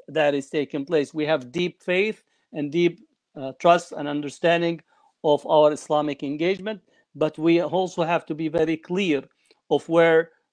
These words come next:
individuals are actually taking that they are God, rather than trying to say understanding or interpreting or approaching it,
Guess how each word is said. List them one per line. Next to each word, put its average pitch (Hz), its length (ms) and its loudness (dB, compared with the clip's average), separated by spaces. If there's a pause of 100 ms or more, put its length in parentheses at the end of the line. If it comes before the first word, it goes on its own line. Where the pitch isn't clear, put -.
(120)
individuals 165 800 0
are 156 320 0 (160)
actually 165 400 -6
taking 156 440 -6
that 135 220 -8
they 180 220 0
are 156 300 0
God, 139 500 0
rather 151 320 -4
than 147 420 -10 (460)
trying 160 300 -2
to 160 120 -14
say 156 400 -6
understanding 151 680 -6
or 143 160 -8
interpreting 147 680 -4 (320)
or 143 420 0 (180)
approaching 147 600 -2
it, 139 200 -8